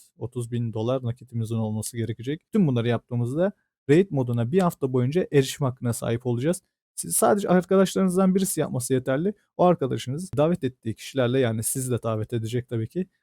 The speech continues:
o kişilerle bu, e, bir hafta boyunca raid modunu oynayabilecek. Sanırım bir hafta sonunda oynamak isterseniz bu şeyleri yeniden yapmanız gerekecek. Yeni Modern Warfare iki sosyal özelliği gruplar. Evet, burada fotoğrafı daha bir kaçacak olursam.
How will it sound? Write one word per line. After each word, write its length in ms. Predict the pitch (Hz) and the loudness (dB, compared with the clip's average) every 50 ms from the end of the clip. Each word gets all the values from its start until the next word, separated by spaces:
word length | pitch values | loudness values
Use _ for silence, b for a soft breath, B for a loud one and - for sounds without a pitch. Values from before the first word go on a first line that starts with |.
| _ _ | _ _
o 80 | 160 151 | -4 -4
kişilerle 420 | - - - 127 120 117 117 117 | -2 -4 -2 0 0 2 2 0
bu, 140 | 120 - - _ - | -2 -2 -6 _ -4
e, 240 | 127 120 117 117 147 | -2 0 0 2 2
bir 80 | 190 | 2
hafta 320 | 160 131 120 - - 120 110 | 2 2 0 -2 -6 -4 -2
boyunca 260 | 113 113 110 113 113 | -2 -2 -2 0 2
raid 220 | 135 147 - - | 2 2 2 -2
modunu 360 | 123 110 117 120 143 170 175 | -6 -6 -4 -4 -4 -4 -2
oynayabilecek. 640 | - 120 117 117 131 147 143 123 117 107 107 131 151 - _ | 0 0 0 2 2 0 0 0 -2 -2 -4 -6 -6 -4 _
Sanırım 280 | 131 127 127 127 139 | 0 0 0 0 2
bir 60 | 175 151 | 2 2
hafta 200 | 123 123 - 117 | 0 0 -4 -8
sonunda 340 | - 117 110 120 131 143 | -6 -4 -2 -2 0 0
oynamak 320 | 143 147 135 127 113 107 - | 2 2 2 2 0 -2 -4
isterseniz 540 | - - 107 104 - 127 131 139 151 - - | -6 -6 -8 -6 -6 -8 -10 -10 -10 -12 -14
bu 200 | 143 151 147 - | -12 -12 -10 -4
şeyleri 600 | - 120 113 107 110 120 139 165 170 - - 151 | -2 -2 0 0 0 -2 -2 -2 -4 -4 -2 -2
yeniden 240 | 143 127 117 113 110 | -2 0 0 0 -2
yapmanız 320 | 110 - - 117 113 107 | -4 -4 -4 -4 -4 -2
gerekecek. 460 | 117 117 110 - 117 113 147 170 - - | -2 -4 -4 -4 -4 -4 -4 -4 -2 0
Yeni 180 | 143 151 180 208 | 2 4 4 4
Modern 360 | 196 156 147 143 160 180 202 | 6 6 6 6 4 4 4
Warfare 340 | 202 190 170 151 - 147 139 | 4 4 4 4 2 2 0
iki 160 | 143 - 214 | 0 -4 -6
sosyal 520 | - - 156 151 143 - - 180 170 160 - | -4 0 0 0 0 0 0 0 0 0 2
özelliği 480 | 143 135 120 123 117 113 110 110 113 113 | 0 0 2 2 2 2 2 0 0 0
gruplar. 440 | 110 117 117 113 - - 156 165 - | 0 -2 -2 -4 -4 -4 -2 0 2
Evet, 260 | 135 127 120 - - | 2 2 0 -2 -4
burada 340 | 143 147 151 135 139 156 180 | 0 2 2 2 2 0 0
fotoğrafı 460 | - 131 123 - 131 123 - 139 135 | -2 -4 -4 -4 -4 -4 -4 -4 0
daha 180 | 135 131 131 127 | 0 2 2 0
bir 80 | 123 | -2
kaçacak 420 | - 131 120 123 123 120 135 123 131 | -4 -6 -6 -6 -2 0 0 0 0
olursam. 400 | 127 123 135 - - 147 165 | -2 -4 -4 -6 -8 -10 -10